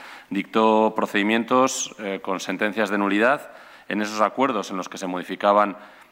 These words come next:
las relaciones de puesto de trabajo de las consejerías y también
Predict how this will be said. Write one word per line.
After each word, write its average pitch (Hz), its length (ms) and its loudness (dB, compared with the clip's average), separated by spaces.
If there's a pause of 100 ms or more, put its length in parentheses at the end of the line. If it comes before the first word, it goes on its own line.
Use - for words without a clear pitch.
(200)
las 101 180 2
relaciones 101 480 2
de 92 80 -6
puesto 107 240 -8
de 104 80 2
trabajo 104 460 2
de 101 80 -2
las 95 240 0
consejerías 101 840 -2
y 92 80 -6
también 101 500 -2